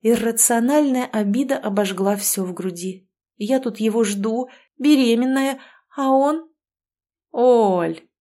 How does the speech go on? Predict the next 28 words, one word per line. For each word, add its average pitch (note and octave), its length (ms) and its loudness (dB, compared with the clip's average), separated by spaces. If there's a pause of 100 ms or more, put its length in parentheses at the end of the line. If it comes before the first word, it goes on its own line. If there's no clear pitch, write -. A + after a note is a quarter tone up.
(260)
насмешливо G3 720 -2
фыркнул F#3+ 500 -4
Бьорк F#3+ 400 -2
в F#3+ 40 -2
ответ, F#3+ 440 -4 (320)
но G#3 120 -2
я B3 180 2
больше A#3+ 320 0
не A#3 80 2
повернулась A3+ 640 2
к - 60 -14
нему. F3+ 420 -4 (440)
Так D4+ 200 0
и D#4+ 40 4
продолжала A#3 600 0
сидеть, G3 560 -4
гордо G3 400 0
вздернув G3 540 0
подбородок G3 680 0 (220)
и A3+ 80 -4
усердно C#4+ 540 0
стараясь A#3+ 540 4
даже A#3 260 0
не B3 120 -2
коситься A3 560 0
в F#3 40 -4
его F#3 220 -2
сторону. F#3 560 -4